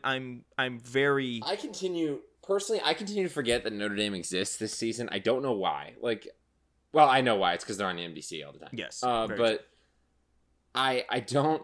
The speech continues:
Speaker 2: <laughs> I just, I don't understand. Like, I don't know how they move up to three in that kind of a win.
Speaker 1: I'd ra-, as
Speaker 2: Is it
Speaker 1: much as I have been advocating that we should not
Speaker 2: Put
Speaker 1: be ranking
Speaker 2: Oklahoma State at three.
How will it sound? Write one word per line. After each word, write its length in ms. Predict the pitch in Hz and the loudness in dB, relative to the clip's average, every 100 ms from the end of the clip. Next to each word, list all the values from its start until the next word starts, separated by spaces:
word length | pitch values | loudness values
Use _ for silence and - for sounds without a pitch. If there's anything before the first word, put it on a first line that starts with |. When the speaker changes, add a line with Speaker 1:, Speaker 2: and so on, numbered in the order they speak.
| - | -8
Speaker 2:
<laughs> 80 | 131 - - _ _ _ - - - - - - _ _ _ _ _ _ _ _ - | -12 -12 -18 _ _ _ -16 -16 -14 -18 -20 -20 _ _ _ _ _ _ _ _ -8
I 100 | 123 | -6
just, 480 | 143 113 - - - - | -2 -2 -2 -8 -10 -8
I 80 | |
don't 240 | 123 156 170 | -2 0 0
understand. 600 | 127 98 - 143 104 90 - | -2 -2 -2 0 -2 -4 -6
Like, 300 | 120 107 - _ _ _ _ _ - | -2 -2 -4 _ _ _ _ _ 0
I 60 | |
don't 140 | 175 175 | 2 2
know 140 | 165 | 0
how 240 | 135 139 | 2 0
they 140 | 127 123 | 2 0
move 280 | 113 131 110 | 0 -2 -2
up 220 | 113 117 - | -4 -4 -6
to 120 | 117 | -10
three 640 | - 104 104 95 85 82 _ _ _ _ _ _ _ _ | -8 -6 -4 -4 -6 -8 _ _ _ _ _ _ _ _
in 180 | 117 107 | -6 -2
that 240 | 95 104 | 0 0
kind 220 | - 113 98 | -4 -6 -6
of 60 | |
a 40 | 90 | -6
win. 340 | 80 80 76 - | -8 -12 -14 0
Speaker 1:
I'd 260 | 139 151 139 | 2 2 -2
ra-, 80 | - | 0
as 160 | 151 151 | 2 2
Speaker 2:
Is 80 | 143 | 2
it 20 | |
Speaker 1:
much 180 | 156 180 | 0 0
as 80 | 190 | -2
I 160 | 170 | -2
have 100 | 180 | -2
been 140 | 160 147 | -4 -6
advocating 600 | 117 113 117 - 120 120 | -4 -6 -6 -6 -6 -6
that 160 | 120 - | -10 -10
we 80 | 117 | -10
should 240 | - 110 | -10 -6
not 140 | 113 | 6
Speaker 2:
Put 100 | 117 | 10
Speaker 1:
be 60 | 226 | 10
ranking 160 | - 190 | 10 6
Speaker 2:
Oklahoma 400 | 190 185 180 151 | 6 4 4 2
State 320 | - 139 117 | 4 4 2
at 40 | |
three. 240 | - 107 | -2 -2